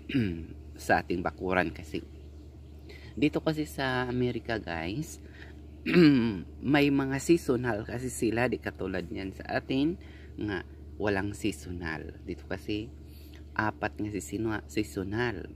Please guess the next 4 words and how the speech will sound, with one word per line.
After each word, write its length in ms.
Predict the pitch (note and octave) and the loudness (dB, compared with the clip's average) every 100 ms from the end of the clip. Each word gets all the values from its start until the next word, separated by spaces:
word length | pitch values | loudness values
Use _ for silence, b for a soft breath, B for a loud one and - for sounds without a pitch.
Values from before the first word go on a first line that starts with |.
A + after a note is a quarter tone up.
| - | -12
Mayroong, 560 | D2+ D#2 D#2+ E2 E2 - - B B B B B - - | -10 -6 -6 -6 -6 -10 -12 B B B B B -10 -2
mayroong 400 | E2+ E2+ F2 F2 | 0 0 0 0
ano, 240 | B2 A#2+ | 0 0
summer, 720 | - A2 B2 C#3+ A#2 C3 F#3+ | 0 2 2 2 0 0 -4